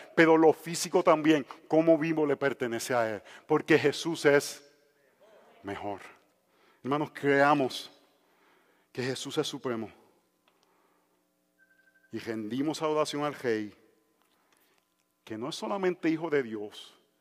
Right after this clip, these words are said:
que no es solamente Rey, sino que es capaz. Y lo que es capaz, hermanos,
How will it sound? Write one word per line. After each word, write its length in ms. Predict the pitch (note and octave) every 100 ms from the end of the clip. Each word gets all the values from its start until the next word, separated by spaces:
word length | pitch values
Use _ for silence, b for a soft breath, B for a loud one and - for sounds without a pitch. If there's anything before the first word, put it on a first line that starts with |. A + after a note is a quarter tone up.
| _ _ _
que 160 | A#2+ A#2+
no 80 |
es 80 | D#3+
solamente 1000 | - G3 F#3 D#3+ D#3+ D#3+ E3 D#3 C3+ - _ _ _ _ _ _ _ _ _ _ _ _ _ _ - F#2+
Rey, 400 | C3 A#2 A2+ G#2+ _ _ _ _ _ _ _ _
sino 320 | - A2 G#2+
que 100 | A#2
es 140 | -
capaz. 640 | - G2+ - - - - - _ _ _ _ _ _ _ _ _ _ _ _ _ _
Y 40 |
lo 120 | G2+ G#2+
que 80 |
es 80 | C#3+
capaz, 420 | - D#3 D3 D3
hermanos, 640 | C#3 B2 C3 C3+ B2 -